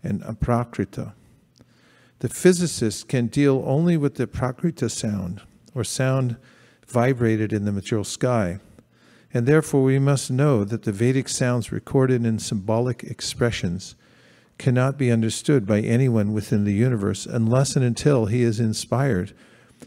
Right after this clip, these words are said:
by the vibration of supernatural aprakrita sound,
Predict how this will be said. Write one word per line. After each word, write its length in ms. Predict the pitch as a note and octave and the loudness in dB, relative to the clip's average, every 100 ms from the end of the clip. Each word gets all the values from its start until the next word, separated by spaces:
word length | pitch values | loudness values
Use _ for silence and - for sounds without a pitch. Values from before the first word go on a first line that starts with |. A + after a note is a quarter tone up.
| - | -2
by 120 | A2+ | 0
the 100 | A2+ | 2
vibration 720 | G#2+ G#2+ G2+ A2+ B2 - A2+ | 2 2 2 2 2 -2 -2
of 100 | G#2 | -2
supernatural 920 | - - D3 C#3+ A#2+ B2 B2+ G#2 F2+ - _ - - | -4 -2 0 0 0 -2 -2 -4 -4 -6 _ -20 -16
aprakrita 760 | A2 - B2 C3 - A2 - G2+ | -14 -4 0 0 0 -4 -2 -6
sound, 520 | - G2 D#2+ - | -4 -4 -4 -8